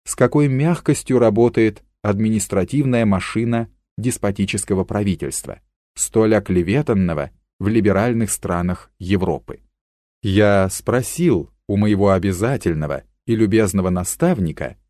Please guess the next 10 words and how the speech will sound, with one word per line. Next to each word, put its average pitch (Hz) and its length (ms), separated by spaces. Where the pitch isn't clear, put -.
в 87 100
делах 101 520
азиатской 101 600
политики, - 640
каков 170 360
же 170 120
был 160 200
результат 156 840
правительственного 101 840
мероприятия 101 920